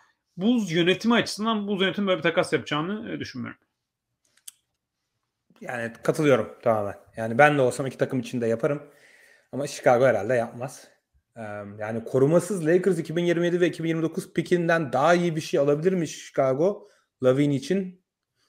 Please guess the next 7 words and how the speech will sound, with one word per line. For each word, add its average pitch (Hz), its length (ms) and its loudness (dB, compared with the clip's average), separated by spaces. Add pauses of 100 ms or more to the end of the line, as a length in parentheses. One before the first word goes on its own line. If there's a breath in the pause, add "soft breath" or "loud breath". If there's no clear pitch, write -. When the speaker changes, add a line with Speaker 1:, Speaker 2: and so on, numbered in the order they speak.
(460)
Speaker 2:
zor 113 180 6
Speaker 1:
Ya 147 60 12
Speaker 2:
yani. 135 100 10
Speaker 1:
seneye 226 260 6
olabilir. 135 640 4 (400)
Yani. 107 400 -2 (600)
Speaker 2:
Evet. - 400 -2